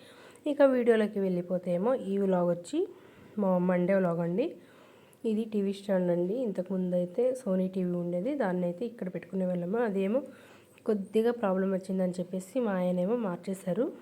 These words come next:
నేనుంటే, "వద్దు, అడ్డు పెడతానని" చెప్పేసి కొత్త టీవీకి నేను బెంగళూరు వెళ్ళింటే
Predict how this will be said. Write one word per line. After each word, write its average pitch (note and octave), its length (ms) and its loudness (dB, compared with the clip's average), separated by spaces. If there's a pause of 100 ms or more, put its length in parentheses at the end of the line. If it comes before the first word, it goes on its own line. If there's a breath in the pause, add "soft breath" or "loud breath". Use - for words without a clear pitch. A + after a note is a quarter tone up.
(340 loud breath)
నేనుంటే, G#3+ 420 4
"వద్దు, G3+ 300 -2
అడ్డు F3 300 0
పెడతానని" F#3 500 -2
చెప్పేసి F#3 480 -6
కొత్త A3 260 -4
టీవీకి G3 500 -4 (480 loud breath)
నేను G#3 140 4
బెంగళూరు F#3+ 440 4
వెళ్ళింటే F#3 600 0